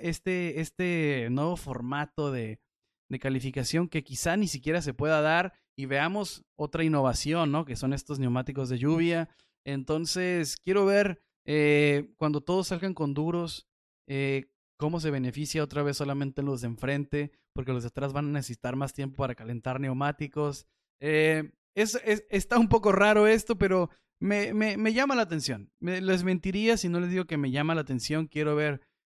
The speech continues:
cómo sería todos con duros, todos con medios y todos con suaves. A lo mejor sigue siendo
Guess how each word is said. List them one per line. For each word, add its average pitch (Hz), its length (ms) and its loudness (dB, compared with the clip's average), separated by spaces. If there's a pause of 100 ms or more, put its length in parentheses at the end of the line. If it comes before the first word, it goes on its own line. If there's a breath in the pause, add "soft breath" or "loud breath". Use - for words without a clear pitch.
cómo 147 200 -2
sería 135 320 -2
todos 143 300 -2
con 131 180 -6
duros, 196 380 2
todos 160 240 0
con 147 160 -4
medios 190 480 0
y 151 80 -10
todos 151 300 -2
con 135 160 -4
suaves. 165 420 0
A 147 80 -8
lo 135 80 -2
mejor 143 380 0
sigue 151 240 -2
siendo 156 440 -2